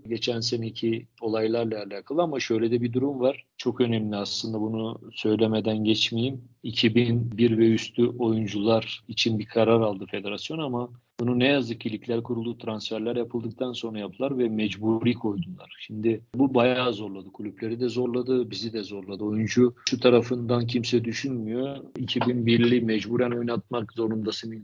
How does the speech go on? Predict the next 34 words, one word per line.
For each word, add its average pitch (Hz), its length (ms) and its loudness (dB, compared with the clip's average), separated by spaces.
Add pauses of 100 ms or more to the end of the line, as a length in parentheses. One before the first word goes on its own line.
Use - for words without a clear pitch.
kırk - 260 -6
beş 104 260 0
dakika. - 360 -2
Onunla 120 280 2
başlamak 117 480 2
zorundasın 131 680 -4
ve 127 60 0
altı 120 280 0
tane 131 260 -2
kadroda 127 460 0
bulundurmak 107 520 -12
zorundasın. 98 520 -16 (100)
Şöyle 135 460 -2
bir 110 60 -10
şeyle 104 480 -8
gelebiliyor 101 420 -8
sana 107 240 -8
oyuncu 104 420 -6
veya 104 260 2
menajeri. 101 680 -4
Diyor 147 220 -2
ki, 123 340 0 (100)
"İki 131 240 0
bin 131 160 4
birli 131 160 4
mecbursun 143 640 -2 (100)
ve 117 100 2
istiyorsun, 123 520 -2
talip 120 380 2
olmuşsun." 117 560 -4
Az 120 260 -2
önceki 127 520 -2
dediğime 123 840 2
geliyor. 104 600 -2